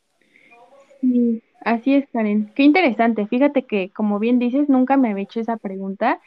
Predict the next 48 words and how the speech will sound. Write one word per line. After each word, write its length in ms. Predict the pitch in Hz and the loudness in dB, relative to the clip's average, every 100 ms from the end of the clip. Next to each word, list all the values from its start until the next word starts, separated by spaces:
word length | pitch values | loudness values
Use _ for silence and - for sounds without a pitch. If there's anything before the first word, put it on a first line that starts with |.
| _ _ - | _ _ 0
y 120 | 233 | 2
engloba 560 | 233 247 269 277 285 | 4 4 4 4 4
muchísimos 680 | 285 254 233 285 359 302 226 | 6 4 2 0 4 4 2
factores. 580 | 208 196 - 220 202 196 _ _ _ _ _ _ _ | -6 -12 -4 0 0 -2 _ _ _ _ _ _ _
Y, 400 | 240 240 240 240 | -2 0 0 0
pues, 180 | 240 262 | 0 0
tienes 260 | 320 440 - | 0 -2 0
toda 160 | 320 | 2
la 120 | 302 | 2
razón. 440 | 226 190 196 269 254 _ | 0 -4 -2 -2 -2 _
Es 140 | 240 | -6
algo 240 | 269 262 269 | -4 -4 -6
que, 480 | - 202 190 175 - | -8 -8 -6 -8 -10
que 100 | - | -6
no 160 | 214 233 | -2 -2
vemos, 320 | 233 233 302 | 0 -2 -2
repito. 540 | 254 208 208 - 330 - _ _ _ _ | -4 -6 -8 -2 -4 -4 _ _ _ _
Y 80 | - | -4
bueno, 300 | 247 240 220 208 | 0 2 0 0
justo 280 | 294 320 | -2 2
me 100 | 330 | 2
refiero 300 | 247 208 226 | 2 0 -2
a 40 | 240 | 0
esta 160 | 233 | -2
parte 300 | 233 226 208 | -2 -4 -4
de 100 | 233 220 | -4 -4
las 180 | 196 | -6
patologías 760 | - 196 196 190 196 - 214 220 | -10 -10 -6 -8 -6 -2 -2 -2
que 100 | 247 | -6
también 380 | 220 196 196 196 | -6 -6 -6 -4
desencadena 840 | 220 220 196 185 180 190 226 381 - _ _ _ _ | -6 -6 -8 -8 -6 -2 0 -2 -6 _ _ _ _
y 380 | - 220 220 220 | -2 2 4 4
los 220 | 220 220 | 2 0
factores 580 | - 226 - 269 277 330 _ | -2 -2 0 2 2 -2 _
que 160 | 247 | 0
a 80 | 220 | 2
veces 320 | 226 254 294 | 2 0 0
están 340 | 285 208 214 220 | -4 -4 -2 -2
en 180 | 240 226 | -2 -2
el 140 | 190 | -2
aire 400 | 196 208 226 294 | -4 -2 -2 -2
sin 180 | 294 233 | -2 -2
echar 420 | 214 233 254 247 - | -2 0 -2 -2 0
realmente 560 | 254 311 302 294 294 | 0 4 4 4 2
un 120 | 311 | 2
vistazo 420 | 269 220 226 226 247 | 0 -2 -4 -2 0
a 60 | |
detalle. 500 | 208 170 214 214 - | 0 0 0 0 -4